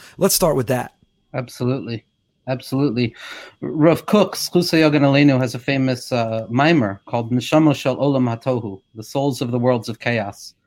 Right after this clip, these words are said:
Speaker 2: And in fact, Rav Tzvi Yehuda, in trying to find the sources that inspired his father's, um, inspiration, so to speak, without sources, Rav Tzvi Yehuda and his Talmidim were trying to root it in text.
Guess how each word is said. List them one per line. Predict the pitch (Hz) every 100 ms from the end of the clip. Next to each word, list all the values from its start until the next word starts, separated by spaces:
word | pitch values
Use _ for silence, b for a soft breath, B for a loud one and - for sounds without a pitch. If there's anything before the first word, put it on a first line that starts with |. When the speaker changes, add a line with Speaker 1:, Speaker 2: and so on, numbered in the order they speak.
| _ _ _ -
Speaker 2:
And | 127 131
in | 131
fact, | 147 165 -
Rav | 143 123
Tzvi | - 160 156
Yehuda, | 160 151 143
in | 131
trying | - 139 143
to | 127
find | 113 139 135
the |
sources | 120 - 175 165 - 127 117
that | 123
inspired | 123 - - 139 139
his | 127 120
father's, | - 131 127 127 117 104 - - - _ _ _ _ _ _
um, | 107 107 107 113 120
inspiration, | 139 143 - 135 143 185 - 113 107
so | - 117
to | 107
speak, | - 113 123 - _
without | 110 107 110 110 139 180
sources, | - 123 110 - 117 113
Rav | 117
Tzvi | - 139 139 127
Yehuda | 131 127
and | 117
his | 117 -
Talmidim | 120 131 131 123
were | 113
trying | 131 120 -
to | 113 110
root | 117 139 139
it | 123
in | 117 110
text. | 202 160 - -